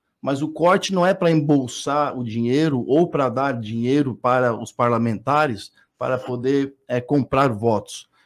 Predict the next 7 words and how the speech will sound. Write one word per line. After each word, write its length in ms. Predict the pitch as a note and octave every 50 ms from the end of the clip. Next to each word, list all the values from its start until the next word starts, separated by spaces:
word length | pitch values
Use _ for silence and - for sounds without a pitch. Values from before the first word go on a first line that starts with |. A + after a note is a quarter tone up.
| _ _ -
né? 300 | - A2+ A#2+ C#3 D3+ D3 -
Ou 340 | - C3 D3 D#3+ E3 D#3 C#3
então 340 | C#3 B2 - C#3+ C#3+ C#3+ C3+
dando 300 | B2+ C#3 C#3 C3+ C3 A2+
pra, 380 | - B2+ B2 B2 A#2 A2 G#2 _ _ _ _ -
é, 400 | - A2+ A2+ A2+ G#2+ E2 F2+ - G2+ B2 B2 - B2+ B2+
em-, 240 | C3+ C3 C3 B2